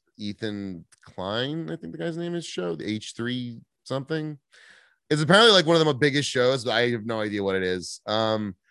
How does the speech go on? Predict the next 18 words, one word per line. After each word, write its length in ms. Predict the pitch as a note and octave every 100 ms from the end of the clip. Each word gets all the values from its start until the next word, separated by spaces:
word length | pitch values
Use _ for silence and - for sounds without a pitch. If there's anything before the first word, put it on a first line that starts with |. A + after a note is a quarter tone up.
| _ _ _ _
but 540 | G#2 C3+ C3 B2 A2+ - _ _ _
the, 500 | G#2 G#2+ B2 A#2 A#2
um, 640 | A2 A2 G#2+ G#2 G2+ G2 - _ _ -
you 120 | B2+
know, 320 | A#2+ G#2+ G#2
the 140 | G2+ A2
Sam 260 | - C3
Seder, 640 | B2+ - B2+ A#2+ A#2 A2+ - _
Steven 300 | - B2+ A#2
Crowder 360 | B2 A2+ A2+ G#2+
debate, 400 | G#2 G#2+ G2+ D#2+
briefly, 280 | B2+ A#2
I 40 | A#2+
saw 240 | C3+ B2
a 40 | G#2
couple 300 | C3+ A#2+ A2
of 60 |
clips. 540 | - G#2 G2 - -